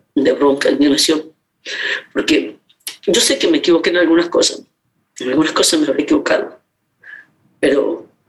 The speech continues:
que me esté pasando tan mal, creo que no lo merezco. No merezco todas las cosas que me hacen. Eh,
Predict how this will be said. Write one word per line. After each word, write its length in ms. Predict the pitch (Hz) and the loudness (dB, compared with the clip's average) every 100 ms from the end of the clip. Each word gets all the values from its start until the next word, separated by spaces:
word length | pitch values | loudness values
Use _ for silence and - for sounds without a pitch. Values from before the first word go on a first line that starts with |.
| _ _ _ - | _ _ _ -6
que 100 | - | -2
me 60 | 147 | 0
esté 140 | 180 | -2
pasando 540 | - 170 165 175 170 | -2 -2 2 2 2
tan 180 | 170 160 | 0 0
mal, 300 | 165 170 170 _ _ _ _ _ _ _ _ _ _ _ _ _ _ _ _ _ - | 0 -2 -4 _ _ _ _ _ _ _ _ _ _ _ _ _ _ _ _ _ -4
creo 180 | - - | 0 2
que 100 | 139 | 2
no 100 | 139 | 2
lo 80 | 143 | 2
merezco. 400 | 131 - - - - - _ _ _ _ _ _ _ _ _ _ _ _ _ _ _ _ | 2 0 -4 -16 -20 -20 _ _ _ _ _ _ _ _ _ _ _ _ _ _ _ _
No 100 | 151 | 0
merezco 360 | 170 160 - 165 | 2 2 2 0
todas 200 | - 151 | 0 0
las 80 | 147 | 0
cosas 280 | 147 - - | -2 -2 -4
que 100 | - | -6
me 60 | |
hacen. 220 | - - - _ _ - - - - - - - _ | -6 -6 -10 _ _ -8 -4 -2 -2 -4 -8 -12 _
Eh, 300 | - 143 - | -2 -2 -2